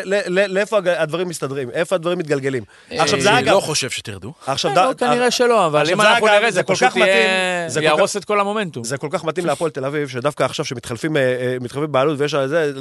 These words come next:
Speaker 1: ד-, דווקא עכשיו
Speaker 3: יכול להיות
Speaker 1: לרדת ליגה
Speaker 3: שיכניסו
Speaker 1: ג'.
Speaker 3: איזה נקודה בסעיף שכזה, אה, אותיות קטנות, במקרה ובהנחה והקבוצה בליגת העל בשנה
Speaker 1: אנחנו
Speaker 3: הבאה.
Speaker 1: עפים מפה.
Speaker 2: לא, גם
Speaker 1: כן.
Speaker 2: עוד לא אישרו אותם סופית, זה רק הזכויות ניהול.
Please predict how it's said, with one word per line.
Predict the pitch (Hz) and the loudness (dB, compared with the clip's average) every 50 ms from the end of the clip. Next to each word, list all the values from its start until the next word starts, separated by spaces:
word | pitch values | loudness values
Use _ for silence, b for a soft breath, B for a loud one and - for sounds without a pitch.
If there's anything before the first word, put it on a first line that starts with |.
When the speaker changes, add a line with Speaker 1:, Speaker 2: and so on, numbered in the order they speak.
| 139 - 156 | -12 -6 0
Speaker 1:
ד-, | 170 | 0
דווקא | 208 196 170 233 247 - 254 | 2 2 2 2 2 2 0
עכשיו | 196 165 226 220 | 0 2 2 4
Speaker 3:
יכול | 202 160 | 4 4
להיות | 170 170 170 | 4 2 2
Speaker 1:
לרדת | |
ליגה | - 170 143 131 | 0 0 0 0
Speaker 3:
שיכניסו | 135 170 | 0 0
Speaker 1:
ג'. | |
Speaker 3:
איזה | 156 139 143 139 | 0 2 0 0
נקודה | 139 - - 131 127 151 151 | -2 -2 -2 0 2 2 2
בסעיף | 151 135 - 131 131 156 147 - | 0 0 0 0 0 0 -2 -4
שכזה, | - 120 123 110 104 117 117 113 110 110 110 104 104 104 107 104 - _ - | -6 -6 -6 -4 -2 -2 -2 -2 -2 -2 -4 -4 -6 -8 -8 -12 -14 _ -14
אה, | - - 113 113 113 | -12 -8 -6 -4 -4
אותיות | 113 104 123 113 - 131 131 117 | -2 -2 -4 -2 -2 -2 -2 -2
קטנות, | - - 120 143 156 147 - _ _ - | 0 0 0 2 2 0 -2 _ _ -4
במקרה | 117 110 113 110 104 - 135 151 165 160 | -4 -2 -2 -4 -6 -2 2 2 2 2
ובהנחה | 135 127 127 117 110 120 123 127 - - 190 196 180 | 2 0 -2 -2 0 0 0 0 0 2 2 2 2
והקבוצה | 175 143 135 139 - 185 175 | 0 0 -2 -4 -2 -2 0
בליגת | 156 156 170 165 160 - | 0 0 0 0 0 2
העל | 147 143 151 147 | 2 2 2 2
בשנה | 151 160 170 | 2 2 2
Speaker 1:
אנחנו | - 175 185 | 2 4 4
Speaker 3:
הבאה. | 190 - 226 | 4 4 4
Speaker 1:
עפים | 233 233 214 | 2 2 0
מפה. | 170 160 160 147 123 127 | 0 0 0 0 0 0
Speaker 2:
לא, | 147 110 | -4 -6
גם | 90 95 | -6 -4
Speaker 1:
כן. | 120 - | -2 0
Speaker 2:
עוד | 147 | 2
לא | 147 151 | 2 2
אישרו | 147 - - 143 156 | 2 2 0 0 0
אותם | 165 160 147 | 0 0 -2
סופית, | 143 - 139 - - 254 151 95 101 | -4 -4 -6 -6 -4 -4 -4 -4 -6
זה | 98 | -8
רק | 95 113 117 - - | -8 -8 -8 -10 -10
הזכויות | 127 120 113 110 107 - - - 113 117 117 | -12 -8 -8 -8 -8 -8 -8 -8 -8 -8 -8
ניהול. | 113 113 151 151 | -8 -10 -10 -10